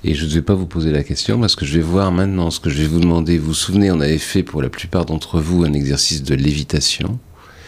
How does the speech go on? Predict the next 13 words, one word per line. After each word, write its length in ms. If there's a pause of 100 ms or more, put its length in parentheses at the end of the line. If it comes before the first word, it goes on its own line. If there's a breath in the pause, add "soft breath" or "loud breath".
(380 loud breath)
un 100
petit 160
peu 140
comme 160
si 100
c'était 200
un 40
mouvement 340
automatique 600
lié 120
à 40
la 120
légèreté. 920